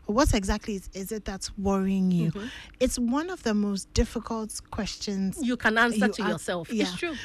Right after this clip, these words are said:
Speaker 1: because it really means a certain level of honesty that sometimes we
Speaker 2: You
Speaker 1: don't
Speaker 2: don't
Speaker 1: want
Speaker 2: want
Speaker 1: to
Speaker 2: to.
Speaker 1: do. <laughs>
Speaker 2: Eh, I'm glad you are saying it and not me. One of the process in our wellness journey is being very honest with ourselves.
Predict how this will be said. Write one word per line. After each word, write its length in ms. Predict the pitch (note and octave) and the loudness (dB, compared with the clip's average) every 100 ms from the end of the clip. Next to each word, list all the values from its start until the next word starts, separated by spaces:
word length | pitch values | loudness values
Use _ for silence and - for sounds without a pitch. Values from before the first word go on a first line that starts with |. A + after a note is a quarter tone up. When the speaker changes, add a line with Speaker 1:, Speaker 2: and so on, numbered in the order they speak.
| - | -2
Speaker 1:
because 300 | B3+ D4 C#4+ | 4 4 4
it 120 | C#4+ | 2
really 600 | B3 B3+ C4 D#4+ F4+ F#4+ F4+ | 0 0 0 2 4 4 4
means 680 | C4 B3 B3 B3 A3+ - - | 2 2 4 2 0 -4 -6
a 80 | - | -6
certain 420 | A3+ C4 - C#4 | -2 0 2 2
level 300 | A#3 G#3 A3+ | 4 4 6
of 120 | G3+ F#3 - | 6 2 4
honesty 500 | A3 A3+ A#3 - D4 | 6 6 2 0 4
that 180 | G#3+ | 8
sometimes 560 | G#3 A3+ G#3 G#3 G3 F#3+ | 8 8 6 2 0 0
we 100 | F#3+ | 2
Speaker 2:
You 60 | G#3 | 4
Speaker 1:
don't 140 | G#3 | 8
Speaker 2:
don't 180 | C4 B3 | 8 8
Speaker 1:
want 200 | A#3 A3 G3 | 8 6 4
Speaker 2:
want 180 | F3+ - | 2 0
Speaker 1:
to 100 | G#3 | 6
Speaker 2:
to. 0 | |
Speaker 1:
do. 100 | B3 A3+ | 6 6
<laughs> 80 | - | 2
Speaker 2:
Eh, 160 | C4 A#3+ | 2 6
I'm 200 | B3 A#3+ - F#3 | 4 2 -2 2
glad 300 | B3+ C4+ A3+ | 4 4 4
you 120 | C4+ | 4
are 100 | B3 | 4
saying 340 | - B3 B3 A#3 | 4 2 4 2
it 140 | G#3+ | 2
and 160 | G3+ A3 | 2 2
not 140 | B3 | 2
me. 380 | A3+ C#4+ C#4+ F3 - - - - - | 2 2 0 -2 -6 -14 -14 -18 -14
One 300 | G#3+ A#3+ F#4 | 0 4 4
of 160 | E4 G#3 | 0 -2
the 180 | G#3 F#3+ B3 | -4 -4 -4
process 720 | - B3 A#3+ - A#3+ A3+ - | -2 0 0 0 -2 -2 -8
in 260 | G3 F#3+ F#3 | -8 -6 -4
our 200 | F3+ E3 | -2 -2
wellness 680 | E3+ E3+ G3+ G#3+ G#3+ G#3+ F#3 | -2 0 2 4 2 -4 -6
journey 300 | F#3+ F#3 F#3+ | -6 -6 -8
is 180 | G3+ E3 | -8 -8
being 240 | G3+ A#3+ G#3+ | -6 -6 -4
very 340 | E3+ F#3+ G3 F#3 | -2 -2 -2 -6
honest 340 | F3 E3+ E3 | -8 -8 -10
with 160 | D#3+ D#3+ | -12 -12
ourselves. 800 | D3 - - C#3+ C3 D#3+ - | -12 -12 -12 -14 -14 -18 -18